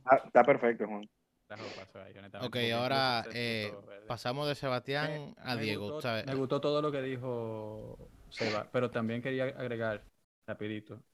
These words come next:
Speaker 2: ya. También lo de las Estrellas, que ha decepcionado todavía más, es el picheo, porque tuvieron el mejor picheo durante la temporada regular y en esta están permitiendo carrera a dos manos.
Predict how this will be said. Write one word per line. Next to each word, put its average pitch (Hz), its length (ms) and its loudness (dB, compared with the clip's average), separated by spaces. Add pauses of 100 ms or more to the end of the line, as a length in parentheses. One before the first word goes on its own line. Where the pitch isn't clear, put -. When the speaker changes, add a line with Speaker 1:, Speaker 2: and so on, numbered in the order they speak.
Speaker 2:
ya. 101 300 -4 (840)
También 123 260 2
lo 143 80 4
de 147 60 4
las 147 120 4
Estrellas, 131 380 0
que 113 60 -4
ha 110 40 -2
decepcionado 123 520 -2
todavía 120 400 0
más, 107 420 -6 (220)
es 110 100 -4
el 117 140 2
picheo, 113 420 -2
porque 110 160 -8
tuvieron 107 320 -2
el 123 80 0
mejor 120 240 -2
picheo 135 260 -4
durante 123 300 -4
la 117 100 -2
temporada 117 360 -2
regular 120 500 -2
y 113 120 -6
en 113 100 -2
esta 120 280 -2
están 107 200 -2
permitiendo 117 480 -2
carrera 113 420 -2
a 110 40 0
dos 110 120 -2
manos. 98 320 -6